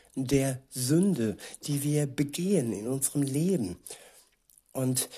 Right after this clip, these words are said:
wenn wir dann aber bereuen, dann ist er barmherzig und dann holt er uns zurück. Dazu ist, wie gesagt, die Reue nötig, dass wir unsere Schuld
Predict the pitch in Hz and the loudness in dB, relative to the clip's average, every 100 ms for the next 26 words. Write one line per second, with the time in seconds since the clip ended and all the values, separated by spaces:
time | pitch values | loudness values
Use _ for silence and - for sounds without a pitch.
0 | - - 139 143 170 175 131 139 160 170 | -12 -2 0 2 2 2 4 2 4 0
1 | 120 123 131 127 139 113 120 156 165 113 | -2 0 0 2 0 0 2 4 4 0
2 | 98 87 - - - - 127 143 175 - | -2 -10 -20 -20 -14 -4 -2 0 -2 -6
3 | - 151 147 - - 139 139 131 123 - | -6 -2 -2 -2 -6 0 0 0 -6 -6
4 | 123 123 120 139 151 143 - 98 - - | -4 -4 -6 -2 -2 -2 -4 -6 -10 -10
5 | - _ - - 135 127 123 127 151 170 | -14 _ -18 -4 -2 0 0 2 2 0
6 | - _ - 147 143 143 123 131 135 135 | -2 _ 0 4 4 2 0 0 0 -4
7 | _ 120 123 127 - - - _ - - | _ -2 0 0 -2 -6 -8 _ -10 -6
8 | 143 123 127 127 - - - - _ - | -4 -4 -6 -8 -12 -20 -20 -20 _ -20
9 | _ - 117 131 - 170 170 - 151 - | _ -2 -2 0 2 2 2 0 -2 -2
10 | - 143 143 135 127 - - - _ - | -2 0 0 0 -4 -8 -16 -20 _ -4
11 | 143 127 127 127 160 165 156 - _ _ | 0 0 2 2 4 4 0 -6 _ _
12 | - 127 135 147 143 104 - - - _ | -10 -4 0 0 -2 -8 -10 -14 -18 _
13 | _ _ 127 123 151 170 160 135 131 135 | _ _ -6 -2 0 2 2 0 -2 -4
14 | - - 135 143 | -6 0 2 2